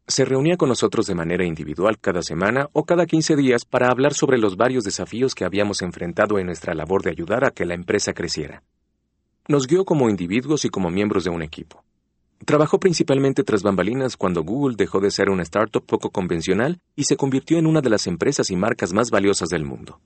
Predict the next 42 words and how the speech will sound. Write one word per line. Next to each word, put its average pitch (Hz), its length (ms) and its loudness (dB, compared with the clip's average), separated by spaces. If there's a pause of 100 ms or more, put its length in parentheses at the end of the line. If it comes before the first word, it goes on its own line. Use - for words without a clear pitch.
(720)
Es - 100 -6
posible 196 380 -4
que - 80 -8
sin - 160 -2
la 92 60 0
ayuda 120 240 0
de - 100 -4
Bill, 113 340 -6 (240)
nada 135 240 2
de 127 100 2
eso 135 160 0
hubiera 110 240 4
sucedido. 110 560 -4 (260)
Lo 104 120 2
llamábamos 139 600 2
coach, - 380 -6 (340)
pero 151 160 4
también 160 260 4
amigo, 185 400 0 (380)
y 90 100 -2
en 76 120 0
este 120 200 -2
sentido, 127 540 0 (480)
estábamos 107 500 0
haciendo 107 320 0
lo 87 100 -2
mismo 123 380 -2
que - 100 -4
prácticamente 101 760 0
toda 120 260 2
la 104 100 2
gente 107 300 -4
que 90 140 -4
nos 87 180 -6
rodeaba. 85 480 -4 (880)
De 185 180 2
hecho, 208 280 0 (480)
como 95 180 -2
nos 90 160 -4
enteramos 90 400 0
más 90 160 -4
adelante, 76 480 -6